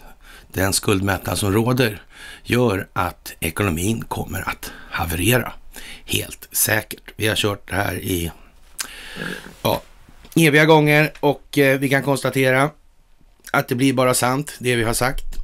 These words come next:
hela tiden. Det blir verklighet, och, eh, så kommer det att fortsätta. Det som är beklagligt är att vi kan läsa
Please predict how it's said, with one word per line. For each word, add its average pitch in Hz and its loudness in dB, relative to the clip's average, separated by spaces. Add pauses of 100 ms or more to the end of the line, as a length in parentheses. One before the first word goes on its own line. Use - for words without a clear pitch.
hela 117 -2
tiden. 120 0
Det 120 0
blir 120 0
verklighet, 123 0
och, - -2
eh, 113 4 (540)
så 139 4
kommer 123 -2
det - 0
att 117 -2
fortsätta. 120 -2 (1200)
Det 147 4
som 147 2
är 139 4
beklagligt 139 2
är 135 4
att 120 -6
vi 123 2
kan 120 0
läsa 127 0